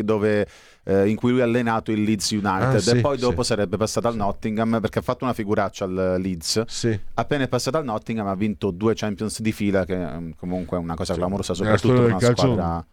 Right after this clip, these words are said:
Speaker 2: no.
Speaker 1: provinciale.
Speaker 2: Sarebbe come se le vincesse Sassuolo, grosso modo.
Speaker 1: Sì, come se lo vincesse il, la Sampdoria, che comunque c'è quasi
Speaker 2: No, ma
Speaker 1: arrivata.
Speaker 2: la Sampdoria ha vinto una Coppa delle Coppe, però, eh.
Speaker 1: Eh, però
Speaker 2: Quindi
Speaker 1: per la Champions ci stava arrivando e ha perso col Barcellona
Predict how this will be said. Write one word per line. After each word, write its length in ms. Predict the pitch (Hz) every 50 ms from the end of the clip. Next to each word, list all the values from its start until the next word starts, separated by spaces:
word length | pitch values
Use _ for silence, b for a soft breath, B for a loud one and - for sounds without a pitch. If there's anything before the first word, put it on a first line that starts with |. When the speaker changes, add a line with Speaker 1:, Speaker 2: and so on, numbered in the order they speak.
| - - -
Speaker 2:
no. 100 | - - -
Speaker 1:
provinciale. 440 | - - 92 87 90 85 - - 165
Speaker 2:
Sarebbe 360 | 147 151 151 156 147 143 - - - - - - - - - _ _ -
come 140 | - 196 196
se 120 | 190 175
le 80 | 147 147
vincesse 340 | 143 - 170 175 170 170
Sassuolo, 640 | 147 117 131 - - - - 214 202 123 90 80 80
grosso 260 | 78 71 - - -
modo. 400 | 76 73 76 69 65 67 67 65 - -
Speaker 1:
Sì, 200 | - - - 98
come 200 | - 117 113 117
se 100 | 190 127
lo 80 | 123 123
vincesse 440 | 127 123 120 131 127 - - 127
il, 100 | 123 120
la 180 | 120 120 117 120
Sampdoria, 600 | 113 - 117 113 117 131 151 120 101 95 98 92
che 240 | - 101 101 95 - _ _
comunque 300 | - - 113 113 - 104
c'è 80 | - -
quasi 220 | - 107 98 104
Speaker 2:
No, 60 | 95
ma 40 | 90
Speaker 1:
arrivata. 180 | 95 98 104 117
Speaker 2:
la 40 | -
Sampdoria 260 | - 90 - 175 151 107
ha 40 |
vinto 180 | 104 104 95 110
una 80 | 95 90
Coppa 200 | 87 98 101 95
delle 160 | 90 82 76
Coppe, 340 | - 101 92 82 - 71 69
però, 220 | - 69 65 58 71
eh. 80 | 82 - - - - -
Speaker 1:
Eh, 140 | - 123 113
però 160 | 90 117 127
Speaker 2:
Quindi 40 | 117
Speaker 1:
per 100 | 117 113
la 100 | 107 113
Champions 360 | 110 - 123 113 - 117 101 -
ci 80 | 107 95
stava 220 | - - 104 104
arrivando 280 | 110 110 98 95 95 92
e 20 |
ha 40 | 90
perso 240 | - 98 - - 95
col 80 | 92 90
Barcellona 640 | 85 95 87 - - 90 87 87 87 87 87 80